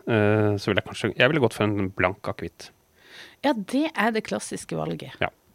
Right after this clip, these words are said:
Speaker 2: En dill-akevitt, liksom. En
Speaker 1: Ja.
Speaker 2: som smaker av dill, og som er blank taffel.
Speaker 1: Ja.
Speaker 2: Ehm, jeg har hatt en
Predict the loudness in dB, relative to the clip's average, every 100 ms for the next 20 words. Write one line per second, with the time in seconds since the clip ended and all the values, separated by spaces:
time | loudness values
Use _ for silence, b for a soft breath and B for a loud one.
0 | _ -4 -4 -2 -2 0 -2 -4 -8 -10
1 | -12 _ -14 -12 -10 -6 -4 -4 -6 -16
2 | -12 -6 -4 -4 -10 _ -8 -8 -6 -8
3 | -8 -8 -8 -10 -10 -12 -14 -18 -20 -20
4 | -12 -6 -6 -8 -16 -14 -14 -12 -16 -18
5 | _ B B B B B B B B B
6 | B B B B _ _ _ _ _ 2
7 | 4 4 4 2 2 0 0 0 0 0
8 | -2 -6 -10 _ -20 -20 _ _ _ _
9 | _ _ 2 4 6 4 2 0 0 -2
10 | -6 -6 _ -6 0 0